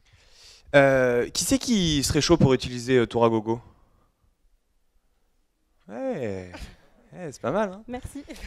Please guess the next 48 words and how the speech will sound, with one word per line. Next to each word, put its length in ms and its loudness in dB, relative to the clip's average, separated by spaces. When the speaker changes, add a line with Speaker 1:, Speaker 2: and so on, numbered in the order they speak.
Speaker 1:
Euh, 260 10
bah 140 4
ouais, 100 6
mais 80 -6
maintenant, 200 -4
il 40 -8
faut 100 -6
la 80 2
faire 200 -8
payer, 260 0
donc 180 -6
t'as, 260 8
t'as, 260 4
t'as 100 -4
des 140 -6
clients, 280 -4
là. 280 -6
Euh, 520 10
non, 140 8
t'es 140 4
bon 120 4
délire. 400 4
Tu, 260 -8
tu 140 -8
présentes 360 2
bien, 380 4
euh, 560 6
je 60 -8
pense 180 -4
que 120 0
la, 280 6
la, 120 4
la, 160 4
la 80 2
fraîcheur 360 -4
que 100 -10
tu 100 -18
donnes 160 0
dans 100 -10
ton 160 -14
pitch, 320 -8
euh, 180 2
j'espère 360 6
la 80 6
ressentir 340 -4
sur 140 -12
ton 100 -6
produit. 420 2